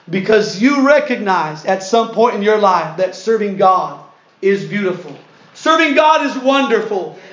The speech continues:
Amen. There is no greater joy. Amen. As, as the scripture says, it to know that my children walk in truth. Amen. It, knowing that the, amen, your child will grow up to live for God,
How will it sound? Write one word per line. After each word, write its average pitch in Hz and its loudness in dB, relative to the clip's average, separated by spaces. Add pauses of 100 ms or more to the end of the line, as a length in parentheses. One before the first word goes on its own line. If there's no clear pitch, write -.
Amen. 240 0
There 269 4
is 262 0
no 269 2
greater 262 0 (180)
joy. 247 2 (200)
Amen. 247 2
As, 226 -4
as 226 4
the 214 2
scripture 277 -2
says, 247 0
it 254 -2
to 240 -4
know 254 4
that 247 -2
my 240 0
children 233 -2
walk 247 4
in 208 -6
truth. 208 -4 (300)
Amen. 247 2
It, 262 2
knowing 330 4
that 311 2
the, 285 0
amen, 302 2
your 285 4
child 302 6
will 269 -2
grow 294 4
up 294 -6
to 262 0
live 285 0
for 277 2
God, 269 2